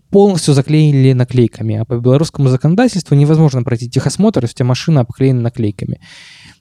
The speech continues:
Я им говорю: «Ребята, ну вы, вы вообще балбесы, ну не знаю, надо снимать, перекрашивать, я не знаю, что делать». Они говорят:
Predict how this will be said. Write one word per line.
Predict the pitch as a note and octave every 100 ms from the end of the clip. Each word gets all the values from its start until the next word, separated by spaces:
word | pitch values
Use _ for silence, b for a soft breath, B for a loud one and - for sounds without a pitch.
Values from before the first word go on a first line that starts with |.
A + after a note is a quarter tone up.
| -
Я | C3
им | E3+
говорю: | E3+ C#3+
«Ребята, | D#3 E3 -
ну | B2 C#3+
вы, | F3 E3 D#3+
вы | C#3+ C#3
вообще | C3+ C3+ A#2+
балбесы, | A2 A#2 A2 G#2 - A2
ну | B2+
не | D#3 C3+
знаю, | B2 B2 A2
надо | A2+ C#3 C#3+
снимать, | - C3 B2 C3+ - - _ -
перекрашивать, | B2 - B2+ C3+ C3 A2+
я | D#3
не | D#3+
знаю, | D3+ B2
что | - A#2
делать». | A2
Они | A#2
говорят: | A2+ A2+